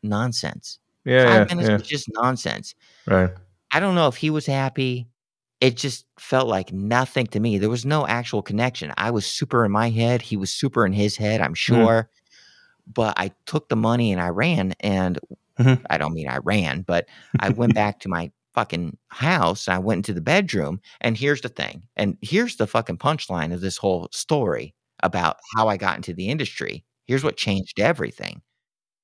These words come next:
Speaker 1: I went back and I had my little bag that I made. You know, always a planner. I had this bag
Speaker 2: Mm-hmm.
Speaker 1: that had clothes and lube and things and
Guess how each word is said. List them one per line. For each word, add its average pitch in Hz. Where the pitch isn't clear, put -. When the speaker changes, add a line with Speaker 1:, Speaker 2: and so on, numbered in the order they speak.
Speaker 1:
I 107
went 175
back 107
and 98
I 92
had 117
my 113
little 117
bag 104
that 92
I 87
made. 71
You 98
know, 82
always 143
a -
planner. 82
I 113
had 113
this 98
bag 131
Speaker 2:
Mm-hmm. 95
Speaker 1:
that 82
had 82
clothes 147
and 78
lube 135
and 80
things 123
and 101